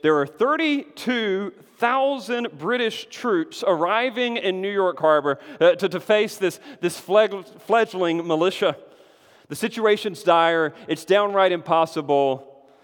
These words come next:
Miranda's song sings of it, and the chorus repeats this trouble over and over, and these are the words that it uses, and this reminds me of this psalm.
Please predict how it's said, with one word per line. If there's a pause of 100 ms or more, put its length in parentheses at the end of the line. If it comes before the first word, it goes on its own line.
(280)
Miranda's
song
sings
of
it,
and
the
chorus
repeats
this
trouble
over
and
over,
and
these
are
the
words
that
it
uses,
and
this
reminds
me
of
this
psalm.